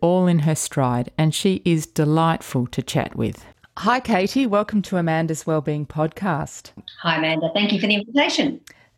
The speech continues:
Speaker 1: Uh, my pleasure. So, Katie, you've had a very interesting and dynamic career, and I'd really like to hear something about it. I believe you've an undergraduate and master's degree in finance and accounting.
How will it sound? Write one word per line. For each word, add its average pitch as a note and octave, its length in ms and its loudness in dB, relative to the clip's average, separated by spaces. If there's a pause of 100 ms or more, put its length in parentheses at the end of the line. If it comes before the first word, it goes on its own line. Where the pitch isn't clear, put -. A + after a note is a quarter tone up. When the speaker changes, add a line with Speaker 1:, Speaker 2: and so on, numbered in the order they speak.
Speaker 1:
Uh, D#3 240 0
my D3+ 220 2
pleasure. G3+ 500 2
So, A3 240 0
Katie, B3+ 520 -2
you've G3 340 -2
had G4+ 240 0
a B3 40 2
very F#3+ 360 4
interesting F3 800 -2
and D3+ 180 2
dynamic D#3 640 2
career, D#3 640 2
and D#3+ 140 0
I'd F3 160 0
really C4+ 240 2
like F3+ 260 2
to D#3+ 80 -2
hear D#3+ 240 0
something D#3 480 -2
about D3+ 460 2
it. G#3 200 2 (160)
I F#3+ 120 2
believe G#3 340 4
you've F#3 180 2
an D#3+ 140 2 (160)
undergraduate F3 720 2
and D#3 160 2
master's D#3+ 540 0 (140)
degree D3+ 380 2
in D3+ 200 0
finance D#3 760 -2
and D3+ 180 -2
accounting. E3 680 -4